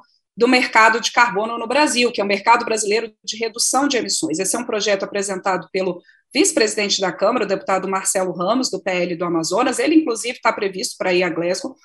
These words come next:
E a, a ideia é que você tenha ali diretrizes, né, ah, dentro do país, regras pra testar, então, a redução de emissões de gases causadores do efeito estufa. O mercado de carbono, ele seria regulado, e aí você tem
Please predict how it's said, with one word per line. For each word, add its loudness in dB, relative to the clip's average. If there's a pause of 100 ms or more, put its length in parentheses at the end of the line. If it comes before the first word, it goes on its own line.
(420)
E 4
a, 8
a 8
ideia 4
é 0
que -6
você 0
tenha 6
ali -2
diretrizes, 2 (380)
né, 4
ah, 4 (260)
dentro 2
do -8
país, 0
regras 2 (360)
pra 6
testar, 4
então, 0
a 0
redução -2
de 0
emissões 0
de 0
gases 4
causadores 0
do 0
efeito -4
estufa. -4
O -10
mercado 2
de 0
carbono, 2
ele 0
seria 2
regulado, 6 (340)
e 0
aí 6
você 4
tem 6